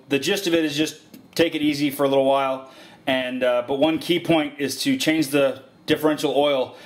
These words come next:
after about a hu-, uh, five hundred miles to remove any metal particles or, or whatever from the break-in period.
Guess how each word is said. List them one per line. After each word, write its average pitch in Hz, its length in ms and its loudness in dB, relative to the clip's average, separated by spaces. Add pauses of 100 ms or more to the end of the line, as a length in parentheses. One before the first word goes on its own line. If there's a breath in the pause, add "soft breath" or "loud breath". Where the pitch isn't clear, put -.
(160 loud breath)
after 131 260 0
about 131 220 2
a 123 80 -2
hu-, 139 80 -6
uh, 123 220 -2
five 143 280 0
hundred 135 240 -4
miles 123 480 0 (200 loud breath)
to 143 100 2
remove 147 260 4
any 139 180 2
metal 139 280 2
particles 135 500 0
or, 120 240 2
or 117 260 4
whatever 123 440 2
from 143 220 0
the 131 60 0
break-in 127 400 0
period. 117 520 -2